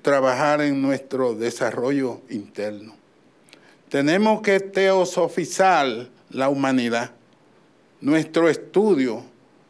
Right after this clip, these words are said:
nuestra vida diaria, nuestra meditación, todos deben enfocarse hacia este objetivo,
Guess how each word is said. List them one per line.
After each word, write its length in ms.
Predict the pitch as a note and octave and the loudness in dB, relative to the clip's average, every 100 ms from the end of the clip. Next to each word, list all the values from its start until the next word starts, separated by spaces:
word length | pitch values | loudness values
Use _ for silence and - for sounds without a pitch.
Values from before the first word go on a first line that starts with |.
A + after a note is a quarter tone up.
| _ | _
nuestra 500 | C#3 E3 D#3+ E3+ D#3+ | 0 0 0 0 2
vida 300 | D3+ F#3+ F#3 | 2 2 2
diaria, 720 | C#3+ D3+ A#3 D#3+ C3 A#2 A#2 _ _ _ _ _ _ - | 2 2 4 2 0 -6 -12 _ _ _ _ _ _ -4
nuestra 540 | C#3 D#3+ D#3+ E3+ D#3+ | 0 2 2 2 2
meditación, 1500 | D3+ D#3 D#3 E3+ - C#3 C#3+ D3+ D#3 C3 - E3+ F3+ C#3 B2 B2 _ _ _ | 2 2 2 -2 -8 -2 -2 0 0 0 0 2 2 0 -2 -8 _ _ _
todos 560 | - G3 G3 F3+ E3 - - - _ | 0 4 4 2 0 -8 -18 -20 _
deben 460 | A2+ D#3+ F3+ F3+ F3+ | -2 2 4 2 2
enfocarse 1080 | E3+ E3 C#3+ D#3+ C#3+ - E3+ F3 - E3 C#3+ | 0 -2 -2 -2 -2 2 2 2 -2 0 0
hacia 500 | C#3 D3+ A#2+ A2 - | 0 -2 -2 -4 -6
este 500 | C#3 D#3+ D#3 - D#3 | -4 -2 -4 -4 0
objetivo, 720 | C#3 C#3 B2+ - D3+ D3 - | 0 -2 -4 0 0 0 -6